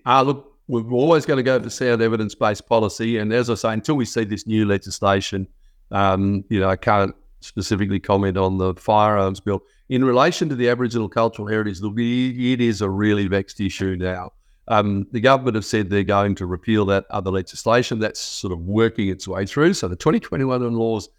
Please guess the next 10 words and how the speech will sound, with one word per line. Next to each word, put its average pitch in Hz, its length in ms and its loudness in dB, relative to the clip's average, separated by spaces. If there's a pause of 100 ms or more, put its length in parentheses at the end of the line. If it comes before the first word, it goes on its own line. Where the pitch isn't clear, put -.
(160)
actually 156 320 0
apply 135 400 -2
now. 104 340 -4 (760)
And 98 140 -2
as 107 140 2
I've 101 120 0
said 120 200 0
to 101 80 -2
you 98 80 -2
before, 104 560 -2